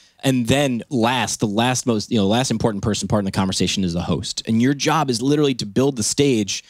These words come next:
that your guests can stand on, that the audience can get things out of. So really, I mean,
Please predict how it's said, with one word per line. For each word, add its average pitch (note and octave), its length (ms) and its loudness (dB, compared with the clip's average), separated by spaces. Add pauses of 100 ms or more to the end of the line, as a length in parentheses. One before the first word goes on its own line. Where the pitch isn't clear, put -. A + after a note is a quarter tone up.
(380)
that A#2 100 2
your G2+ 100 2
guests B2 280 2
can C3 140 0
stand C3+ 380 2
on, F2 220 0
that F#2+ 80 -8
the A#2 200 -2
audience B2+ 400 2
can G#2+ 160 -2
get G2 180 0
things F2+ 280 0
out D#2 160 0
of. A1+ 100 -6
So A#2 140 2
really, D3 340 2
I B2 40 2
mean, B2 180 0